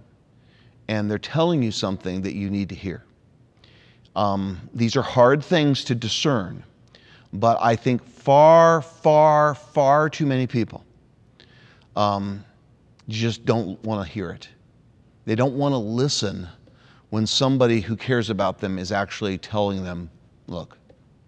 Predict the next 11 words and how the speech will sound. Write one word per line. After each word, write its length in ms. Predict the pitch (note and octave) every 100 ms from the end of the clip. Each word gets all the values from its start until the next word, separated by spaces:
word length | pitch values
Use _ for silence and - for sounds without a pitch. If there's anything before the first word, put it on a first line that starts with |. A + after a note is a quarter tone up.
| _ _ _ _ _ -
this 200 | A#2 -
is 200 | B2 -
for 180 | - A2
your 200 | F#2+ F#2
own 120 | F2
good." 280 | F2+ - - _ _ _ _ _ _ _ _ _ _ _ _ _ _ _ _ _ _ _ - - - - -
If 160 | G2+ A2+
you 80 |
wanna 140 | C#3 C#3+
improve 400 | C3+ - D3+ B2+
every 520 | A#2+ B2+ C#3+ D3 C#3+